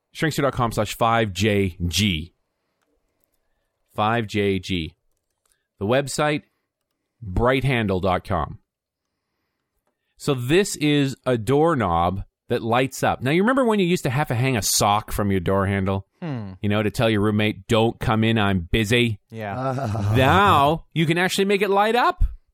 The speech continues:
Speaker 1: <laughs> See, just turn the light on. Now you know. Actually, you know, this might be useful in the bathroom door, couldn't it?
Speaker 2: Hmm.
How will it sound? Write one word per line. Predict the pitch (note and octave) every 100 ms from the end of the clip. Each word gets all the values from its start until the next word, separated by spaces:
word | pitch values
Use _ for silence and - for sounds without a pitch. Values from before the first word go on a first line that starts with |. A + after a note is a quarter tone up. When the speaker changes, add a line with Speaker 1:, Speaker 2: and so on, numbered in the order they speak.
| _
Speaker 1:
<laughs> | E3+ D3 - - _ _ _ _ _ _ _ _ _ _
See, | - F3
just | B3+ -
turn | - G#3
the | G#3
light | G#3 A3
on. | A3 G3 B2 E2
Now | F2+ A2
you | B2+ C#3
know. | F#3 G#3+ G#3 F2 - _ _ _ _ _ _ _ _ -
Actually, | E3+ - D3+
you | D#3
know, |
this | E3+ A3
might | F#3 C#3
be |
useful | B2 C3+ - B2
in |
the | G2
bathroom | A#2+ C3 - C#3+
door, | A#2 F2+ D#2
couldn't | A2 D#3
it? | A3 - _ _ _ _ _ _
Speaker 2:
Hmm. | -